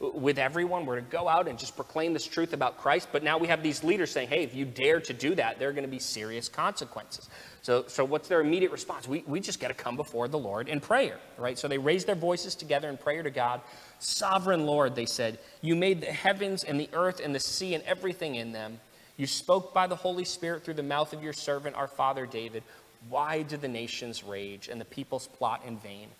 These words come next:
The kings of the earth rise up and the rulers band together against the Lord and against his anointed one." Indeed, Herod and Pontius Pilate met together with the Gentiles and the people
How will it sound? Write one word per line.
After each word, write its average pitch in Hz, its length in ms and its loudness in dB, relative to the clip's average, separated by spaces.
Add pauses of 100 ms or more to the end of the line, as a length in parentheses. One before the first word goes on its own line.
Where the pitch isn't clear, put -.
(260)
The 139 60 -6
kings 180 360 -4
of 160 100 -4
the 151 140 0
earth 156 200 0
rise 147 360 4
up 139 180 2
and 139 100 -4
the 131 60 -4
rulers 151 420 -2
band 143 320 -4
together 131 400 -2
against 123 380 -8
the 120 60 -14
Lord 107 360 -6
and 110 140 -12
against 104 380 -12
his 110 120 -16
anointed 98 520 -14
one." - 160 -20 (520)
Indeed, 156 300 -2
Herod 170 380 4
and 143 120 -4
Pontius 165 360 0
Pilate 156 340 2
met 156 220 -2
together 160 360 0
with 151 160 -2
the 143 60 -6
Gentiles 147 840 0
and 120 120 -6
the 120 60 -8
people 151 440 -6